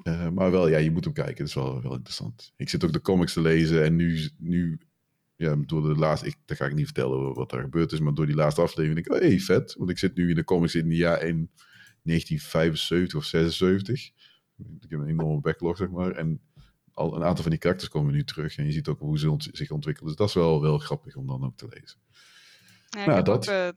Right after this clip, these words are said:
Speaker 2: de
Speaker 1: Ja.
Speaker 2: laatste aflevering vandaag gezien, inderdaad.
Speaker 1: Ja.
Speaker 2: <laughs> Of, eh, ge-, ja, ja, die, die kwam gisteren uit inderdaad van
Speaker 1: Ja.
Speaker 2: Loki, ja.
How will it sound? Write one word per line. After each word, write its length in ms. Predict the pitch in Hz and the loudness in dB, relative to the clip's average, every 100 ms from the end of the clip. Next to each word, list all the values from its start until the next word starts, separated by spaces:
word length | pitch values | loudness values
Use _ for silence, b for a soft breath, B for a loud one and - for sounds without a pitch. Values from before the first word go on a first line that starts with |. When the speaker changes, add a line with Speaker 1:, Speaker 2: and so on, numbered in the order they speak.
| 180 | 2
Speaker 2:
de 60 | |
Speaker 1:
Ja. 80 | 127 | 2
Speaker 2:
laatste 520 | 175 170 170 - 170 165 | 4 0 -2 -8 -10 -8
aflevering 540 | 175 - 175 - 180 | -10 -8 -10 -10 -16
vandaag 320 | - 170 170 | -14 -14 -14
gezien, 280 | - - 170 | -18 -20 -16
inderdaad. 320 | 165 165 175 | -14 -6 2
Speaker 1:
Ja. 280 | 120 156 - - | 4 4 0 -2
Speaker 2:
<laughs> 400 | 247 - _ - | -8 -10 _ -4
Of, 200 | 202 - | -2 0
eh, 140 | 208 | 0
ge-, 100 | 202 | 0
ja, 380 | 190 220 220 208 - | 0 2 4 2 0
ja, 280 | 214 214 180 | 0 2 0
die, 180 | 180 185 | -4 -14
die 100 | 196 | -10
kwam 160 | - 202 | -6 -2
gisteren 300 | 214 - 190 | -4 -2 -2
uit 180 | 190 | -2
inderdaad 220 | 185 160 - | -4 -8 -4
van 100 | 160 | 0
Speaker 1:
Ja. 120 | 196 | 0
Speaker 2:
Loki, 260 | - 156 151 | 0 -8 -12
ja. 240 | 147 156 | -12 -16